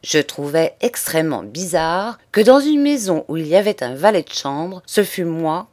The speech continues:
que madame chargea du service de monsieur Xavier. « C'est rigolo, mais ce n'est peut-être pas très convenable »,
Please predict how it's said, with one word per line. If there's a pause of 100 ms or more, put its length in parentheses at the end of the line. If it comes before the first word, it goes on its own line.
que
madame
chargea
du
service
de
monsieur
Xavier. « (1120)
C'est
rigolo, (680)
mais
ce
n'est
peut-être
pas
très
convenable »,